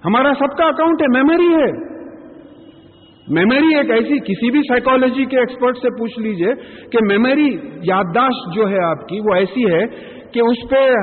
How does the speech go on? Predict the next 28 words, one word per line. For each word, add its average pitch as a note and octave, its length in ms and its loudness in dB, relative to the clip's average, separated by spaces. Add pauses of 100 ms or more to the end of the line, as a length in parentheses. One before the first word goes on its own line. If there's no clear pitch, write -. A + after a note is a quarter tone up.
ہر B3+ 200 2
خواب، A3+ 760 0
خیال، A#3 440 0 (760)
ہر A#3+ 120 2
عمل، A#3 540 2 (1120)
ہر D#4 140 2
چیز E4+ 280 -2
ریکارڈ D4 240 -2
ہوتی A3+ 420 -4
ہے، C3 80 -12
جو A3 200 0
بھی D#4 100 -2
ہوتا C#4 260 -4
ہے B3+ 60 -6
وہ A#3 120 -6
ریکارڈ F3 320 -12
ہوتی A2 200 -20
ہے۔ - 40 -20 (200)
بعض F#3+ 220 -4
چیزیں A3+ 260 -2
یاد G#3+ 220 0
آتی A3 240 -2
ہیں، A#3+ 80 -6
بعض G#3 280 -4
چیزیں G#3 200 -8
یاد F#3+ 200 0
نہیں F3+ 160 -2
آئیں۔ C3 160 -6